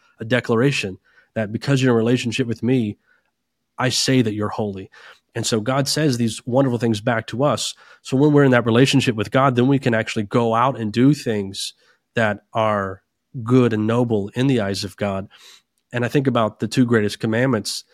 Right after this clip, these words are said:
that when Jesus was asked, you know, "What, what's the greatest commandment?" He gives two. He says, "You have to love God, and then you have to love your neighbor." I don't think we're truly capable of loving our neighbor the right way if we don't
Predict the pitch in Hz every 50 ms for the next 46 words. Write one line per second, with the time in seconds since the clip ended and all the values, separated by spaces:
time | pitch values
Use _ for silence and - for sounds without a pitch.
0 | _ _ _ _ _ _ _ - 107 101 87 - _ _ _ _ - 120 107 101
1 | - 117 110 104 107 104 104 107 104 110 120 127 117 - - 110 104 101 98 92
2 | 92 _ _ _ _ _ _ _ _ _ _ _ _ _ _ _ _ _ _ _
3 | _ _ - 123 - 120 127 123 110 - - 110 117 110 101 101 - - 120 135
4 | 160 156 123 110 113 110 110 117 107 104 - - - - 220 226 147 110 107 101
5 | - - 120 113 107 104 101 - - - _ _ _ _ _ _ - 120 117 107
6 | 113 107 110 117 117 123 131 123 123 107 107 113 135 151 - _ _ _ _ _
7 | _ _ _ _ - 117 113 117 120 113 113 113 - - 107 107 104 98 104 104
8 | 117 139 151 135 113 104 90 95 113 _ _ _ _ _ _ - 131 147 151 143
9 | - 143 123 123 127 113 - - 143 131 127 113 - - 131 131 127 123 117 110
10 | 107 107 101 104 113 117 117 120 117 110 104 104 107 113 120 120 117 110 104 107
11 | 104 107 107 107 107 - 117 113 127 135 120 107 101 101 98 - _ _ _ _
12 | _ _ _ _ _ _ _ - 127 117 110 - - 120 110 117 113 110 113 -